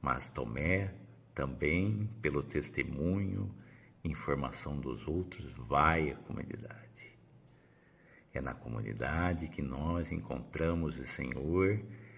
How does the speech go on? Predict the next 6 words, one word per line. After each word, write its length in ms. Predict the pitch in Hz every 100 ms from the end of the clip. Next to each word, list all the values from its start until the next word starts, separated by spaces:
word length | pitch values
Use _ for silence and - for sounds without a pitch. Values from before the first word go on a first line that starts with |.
| - -
e 80 |
que 180 | - 120
Tomé 600 | 113 113 98 78 80 90
também 840 | 85 - 82 71 69 78 82 82 80
encontra 720 | 69 - 71 76 78 - 71
Jesus. 1040 | 71 64 - 50 - - - - - -